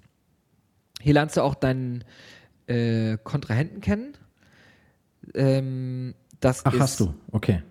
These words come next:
Speaker 2: Also
Speaker 1: der
Speaker 2: ein Antagonist sozusagen.
Speaker 1: Den Antagonist sozusagen, genau. Der hieß in den ersten, in der ersten Generation bei mir Blau. Der heißt tatsächlich Blau. Du kannst ihn aber natürlich auch umbenennen.
Speaker 2: In Rot.
Speaker 1: Ich glaube, du kannst ihn umbenennen. Ich weiß gar nicht, ob du ihn umbenennen kannst. Ich glaube, du kannst ihn
Speaker 2: In
Speaker 1: umbenennen.
Speaker 2: Hellblau.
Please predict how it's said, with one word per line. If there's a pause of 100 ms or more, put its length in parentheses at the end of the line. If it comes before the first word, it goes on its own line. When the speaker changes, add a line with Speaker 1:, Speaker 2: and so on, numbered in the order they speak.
(140)
Speaker 2:
Also
Speaker 1:
der
Speaker 2:
ein
Antagonist
sozusagen.
Speaker 1:
Den
Antagonist
sozusagen,
genau.
Der
hieß
in
den
ersten,
in
der
ersten
Generation
bei
mir
Blau. (440)
Der
heißt
tatsächlich
Blau. (200)
Du
kannst
ihn
aber
natürlich
auch
umbenennen. (760)
Speaker 2:
In
Rot. (220)
Speaker 1:
Ich
glaube,
du
kannst
ihn
umbenennen.
Ich
weiß
gar
nicht,
ob
du
ihn
umbenennen
kannst. (180)
Ich
glaube,
du
kannst
ihn
Speaker 2:
In
Speaker 1:
umbenennen.
Speaker 2:
Hellblau.